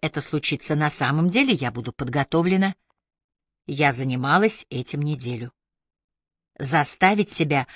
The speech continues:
мысленно перенестись в будущее труднее, чем это может показаться. Особенно, если твоя сестра постоянно крутится рядом, раздражая тебя.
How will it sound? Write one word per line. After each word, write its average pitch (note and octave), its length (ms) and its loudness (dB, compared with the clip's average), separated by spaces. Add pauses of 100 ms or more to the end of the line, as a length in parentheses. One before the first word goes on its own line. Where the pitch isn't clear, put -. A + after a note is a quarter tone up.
(140)
мысленно D#3+ 800 4
перенестись D#3+ 880 -2
в C#3+ 220 -4
будущее D#3+ 680 0 (540)
труднее, G3+ 600 4
чем - 340 -4
это C#3 220 -10
может B2+ 320 -8
показаться. - 720 -8 (800)
Особенно, A#3+ 580 6
если E3 340 0
твоя E3 340 4
сестра D3+ 480 -2 (320)
постоянно G#3 720 6
крутится G3+ 600 2
рядом, D3 440 2 (640)
раздражая F3 760 4
тебя. C3 400 -6